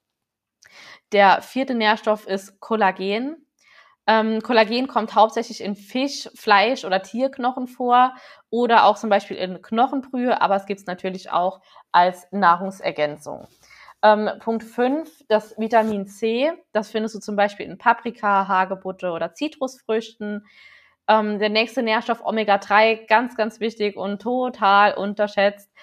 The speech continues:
ähm, in Algen und Wildlachs. Und bitte sag jetzt nicht, „Ja, aber ich, äh, esse doch jeden Tag Leinöl.“ Okay, das ist schon mal gut. Aber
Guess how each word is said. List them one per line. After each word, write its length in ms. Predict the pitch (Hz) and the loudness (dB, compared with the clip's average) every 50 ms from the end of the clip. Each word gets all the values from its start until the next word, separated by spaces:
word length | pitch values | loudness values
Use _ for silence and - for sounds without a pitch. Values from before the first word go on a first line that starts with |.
| - - - _ - | -20 -20 -20 _ -2
ähm, 260 | - 196 196 196 202 - | 2 2 2 2 0 -2
in 300 | - 202 202 196 - - | -4 -4 -4 -4 0 2
Algen 380 | 190 208 220 226 220 220 196 | 4 4 4 2 0 -2 -6
und 200 | 185 196 190 _ | -8 -10 -8 _
Wildlachs. 600 | 208 247 269 262 269 269 247 247 262 262 - - - | -4 -2 -2 -4 -2 0 0 0 0 -2 -6 -14 -12
Und 300 | - 196 202 202 196 208 | -10 -10 -8 -8 -8 -8
bitte 180 | 226 233 233 | -8 -8 -4
sag 240 | 214 214 196 214 202 | -2 0 0 0 0
jetzt 160 | 190 196 - | -4 -6 -6
nicht, 160 | 233 226 - | -8 -8 -4
„Ja, 160 | - 240 247 262 | -2 -2 -2 0
aber 160 | 254 220 - | 0 -2 -2
ich, 240 | 220 208 - - - | -4 -6 -10 -6 -4
äh, 300 | - 202 202 202 202 196 202 _ _ _ | -2 0 2 0 0 -2 -6 _ _ _
esse 220 | - 247 240 - | -6 -6 -4 -4
doch 160 | 214 214 - | -6 -6 -4
jeden 240 | 208 214 226 226 226 | -4 -4 -4 -4 -4
Tag 260 | - 220 196 196 196 | 0 0 0 0 0
Leinöl.“ 640 | 196 175 175 202 220 233 - 214 233 233 233 233 - - | 0 2 2 2 2 0 -2 0 0 2 0 0 -2 -4
Okay, 500 | 196 - - 226 233 240 247 247 233 247 | -8 -6 -4 -2 -2 -2 -2 -4 -4 -4
das 160 | 220 208 - | -6 -6 -6
ist 220 | - 196 - - - | -10 -16 -18 -12 -6
schon 140 | - 214 208 | -4 -2 -2
mal 180 | 180 175 180 - _ | -2 -2 -4 -6 _
gut. 300 | 240 254 285 320 359 349 - _ - - - - - - _ _ _ | -4 -2 -2 -2 -2 -4 -8 _ -20 -20 -20 -20 -20 -20 _ _ _
Aber 520 | - 214 226 240 220 247 247 247 254 - | 4 6 6 6 6 6 6 6 4 4